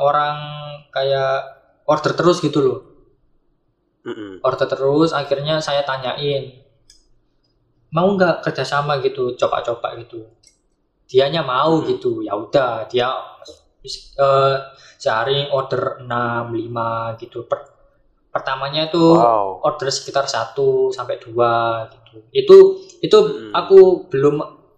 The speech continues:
Speaker 1: arahin ke luar, jadi masih pakai
Speaker 2: Mm-mm.
Speaker 1: Fiverr gitu.
Speaker 2: Di Fiverr?
Speaker 1: Heeh.
Speaker 2: Hmm, oke, oke.
Speaker 1: Terus, eh, habis itu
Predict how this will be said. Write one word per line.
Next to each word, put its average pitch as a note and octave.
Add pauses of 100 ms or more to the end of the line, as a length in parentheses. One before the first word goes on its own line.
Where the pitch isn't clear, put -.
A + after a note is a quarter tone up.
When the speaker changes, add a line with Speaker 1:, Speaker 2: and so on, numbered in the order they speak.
Speaker 1:
arahin D3
ke D#3
luar, C#3
jadi B2
masih C#3+ (520)
pakai C3+
Speaker 2:
Mm-mm. -
Speaker 1:
Fiverr C3 (100)
gitu. A2+ (100)
Speaker 2:
Di A2+
Fiverr? A2+
Speaker 1:
Heeh. A#2 (260)
Speaker 2:
Hmm, G#2 (140)
oke, - (140)
oke. - (300)
Speaker 1:
Terus, D#3+ (840)
eh, D3+ (300)
habis C#3+
itu F3